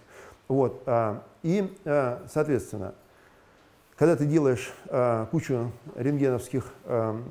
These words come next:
снимков, да, находишь там какие-то, э, фрагменты в том суставе, в который ты лечишь, ну, который болит, э, находишь состаивающий остеохондрит, ты, э, ну,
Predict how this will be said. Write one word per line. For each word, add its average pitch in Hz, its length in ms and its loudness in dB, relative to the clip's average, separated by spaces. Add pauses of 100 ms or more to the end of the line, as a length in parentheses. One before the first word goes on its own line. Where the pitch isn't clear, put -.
(120)
снимков, 196 420 -2
да, 170 160 2
находишь 131 380 0
там 120 200 -6
какие-то, 117 480 -6 (380)
э, 110 420 -4 (340)
фрагменты 139 500 0
в - 40 -16
том 123 180 -4
суставе, 120 380 0
в 101 60 -6
который 117 300 -4
ты 110 240 0 (320)
лечишь, 196 480 -2 (1600)
ну, 107 140 -2
который 123 260 2
болит, 185 260 2 (400)
э, 131 160 0
находишь 123 300 0
состаивающий 120 480 -2
остеохондрит, 180 560 -2 (180)
ты, 190 380 0
э, 131 400 2 (720)
ну, 143 320 0